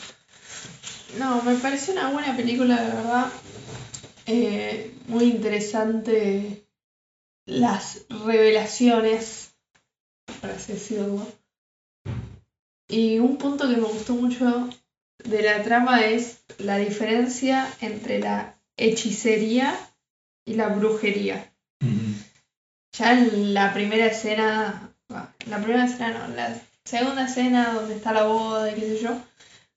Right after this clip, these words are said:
Speaker 1: cuando Strange tiene que pelear contra el punto, contra el pulpo este.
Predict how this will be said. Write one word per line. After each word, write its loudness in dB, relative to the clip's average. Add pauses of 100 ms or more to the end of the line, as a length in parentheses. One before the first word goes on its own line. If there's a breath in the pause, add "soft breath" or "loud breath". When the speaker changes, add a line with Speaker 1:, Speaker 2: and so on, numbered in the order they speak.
(120)
Speaker 1:
cuando 0
Strange 0
tiene 2
que -4 (140)
pelear 2
contra -2
el -6 (520)
punto, 0 (460)
contra 0
el 0
pulpo 6
este. 0